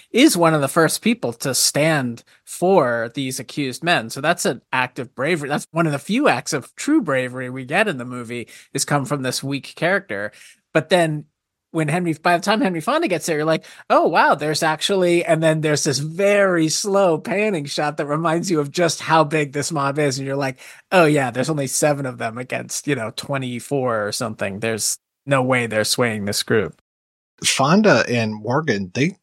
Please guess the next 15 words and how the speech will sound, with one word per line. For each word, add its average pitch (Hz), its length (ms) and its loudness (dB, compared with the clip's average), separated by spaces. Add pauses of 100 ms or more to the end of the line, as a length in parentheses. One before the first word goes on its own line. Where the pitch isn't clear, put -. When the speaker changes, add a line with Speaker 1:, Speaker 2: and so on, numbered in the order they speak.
Speaker 2:
kind 233 340 -2
of 247 100 -2
fade 120 500 -4
out 131 400 -2
for - 300 -2
a - 100 -6
lot 98 360 2
of 92 120 0
this - 200 -4
movie. 101 480 -2
There 117 160 4
are 127 80 6
many 107 420 0
scenes 127 680 2
where 98 300 -4